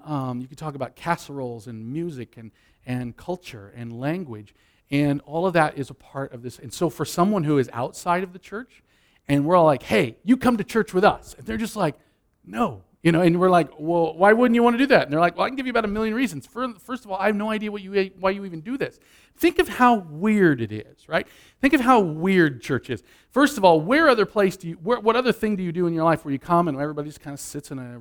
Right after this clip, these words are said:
common area and another person gets up and yaps far too long as it is,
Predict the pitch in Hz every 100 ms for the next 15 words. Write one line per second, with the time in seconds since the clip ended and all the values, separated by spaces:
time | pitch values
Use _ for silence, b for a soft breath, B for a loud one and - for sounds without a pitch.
0 | 113 _ 123 135 151 123 120 120 127 -
1 | b b b 127 123 123 123 117 113 117
2 | 123 156 160 147 135 131 135 - 104 107
3 | 120 127 _ _ _ - 131 - 135 120
4 | 123 123 123 110 113